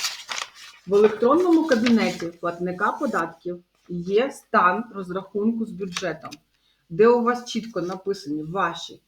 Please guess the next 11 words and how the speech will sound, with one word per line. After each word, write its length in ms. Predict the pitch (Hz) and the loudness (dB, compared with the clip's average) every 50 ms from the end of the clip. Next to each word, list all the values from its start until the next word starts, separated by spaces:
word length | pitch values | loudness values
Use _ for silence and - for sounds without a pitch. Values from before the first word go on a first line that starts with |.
| _ _ | _ _
податки, 800 | 220 220 185 - 139 - - 160 - - _ - 262 320 330 - - | -2 -2 -2 -2 -4 -6 -6 -10 -12 -16 _ -8 -8 -8 -8 -6 -4
ваші 280 | 202 185 185 - - 180 | -4 -2 -2 -2 -4 -2
назви 340 | 175 170 170 170 170 202 | -2 -2 -2 -2 -4 -6
податків 580 | 208 - 226 214 214 220 240 - - - 294 294 - _ _ - _ _ _ - | -6 -4 -4 -2 -2 -2 -4 -4 -6 -10 -10 -10 -10 _ _ -20 _ _ _ -4
і 100 | 254 226 | -2 2
ваші 340 | 208 226 247 240 - - | 4 4 4 4 0 -4
суми 400 | 226 - - - 233 202 175 165 | -8 -8 -4 -2 -2 0 0 -2
сплачені, 640 | 160 - - - 160 151 135 - - - - - - - _ _ _ _ _ _ _ | -4 -8 -10 -6 -6 -6 -6 -6 -10 -10 -12 -12 -12 -16 _ _ _ _ _ _ _
і 160 | - 294 349 | -2 0 0
податковий 720 | 349 - 220 185 202 185 - - - 240 262 240 220 214 196 | 2 2 2 2 2 0 -2 -4 -2 0 0 2 2 2 2
борг. 500 | 175 160 170 151 139 143 143 - - | 0 0 -2 -2 -2 -4 -6 -12 -18